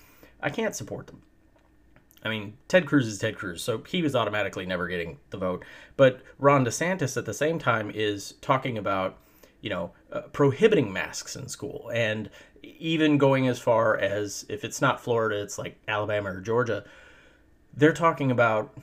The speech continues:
prohibiting vaccines, all vaccines, every single one of them.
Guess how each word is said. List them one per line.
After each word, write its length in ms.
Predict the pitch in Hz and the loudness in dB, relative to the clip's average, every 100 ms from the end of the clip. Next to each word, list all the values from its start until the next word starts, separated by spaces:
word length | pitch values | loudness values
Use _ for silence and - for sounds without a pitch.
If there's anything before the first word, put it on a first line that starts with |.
| - _ | -20 _
prohibiting 720 | - 143 160 151 127 120 98 | 2 4 4 2 2 -2 -6
vaccines, 720 | - 127 139 - 143 101 - - _ | -4 -2 0 0 0 -2 -10 -18 _
all 260 | - 196 233 | 6 8 8
vaccines, 800 | - 92 - - 98 - - - _ - | 4 -2 -4 -10 -10 -12 -16 -18 _ 0
every 300 | 214 208 208 | 0 0 -2
single 320 | 220 208 190 | 2 2 2
one 240 | 190 247 | 4 4
of 100 | 170 | 2
them. 140 | 139 | -2